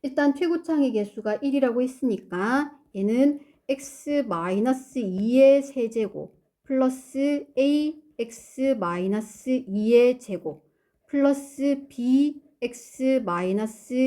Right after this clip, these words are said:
이 플러스 C 이렇게 쓸 수 있는 거야.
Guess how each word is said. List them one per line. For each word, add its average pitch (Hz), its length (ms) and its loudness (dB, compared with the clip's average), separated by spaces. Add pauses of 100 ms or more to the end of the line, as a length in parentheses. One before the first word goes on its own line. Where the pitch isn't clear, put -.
(120)
이 196 340 -6 (440)
플러스 277 800 0 (100)
C - 600 -8 (140)
이렇게 302 300 -2
쓸 214 220 -6
수 202 160 -10
있는 147 300 -6
거야. - 160 -20